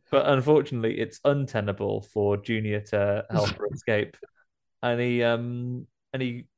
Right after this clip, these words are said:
Speaker 1: kind of cops it i-, in the end. They, she, he does let her leave the place where they're going to, but, um, Phyllis gets captured. She is, um,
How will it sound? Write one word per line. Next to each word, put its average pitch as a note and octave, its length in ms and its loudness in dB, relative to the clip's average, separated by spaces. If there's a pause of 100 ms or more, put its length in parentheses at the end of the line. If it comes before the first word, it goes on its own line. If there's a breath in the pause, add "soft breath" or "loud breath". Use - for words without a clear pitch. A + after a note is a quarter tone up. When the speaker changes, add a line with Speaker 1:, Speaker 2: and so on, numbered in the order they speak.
(880)
Speaker 1:
kind C#3+ 260 0
of A#2 120 -2
cops - 360 -2
it A2+ 180 0 (100)
i-, A2+ 40 -6
in A2+ 220 -6
the A2 100 0
end. A2 120 0
They, A2+ 200 2
she, - 280 -6
he C#3+ 140 -4
does D#3+ 280 0
let F3 140 2
her D#3 60 4
leave D#3 380 0
the D3+ 80 0
place C#3 300 0
where C3+ 80 -8
they're B2+ 80 -4
going A#2 420 -4
to, A#2 260 -2
but, A2 260 4 (840)
um, A2+ 420 -2 (480)
Phyllis B2+ 220 -2
gets - 140 -4
captured. A2 600 -2
She - 320 -6
is, G#2 460 -2
um, G#2 560 -4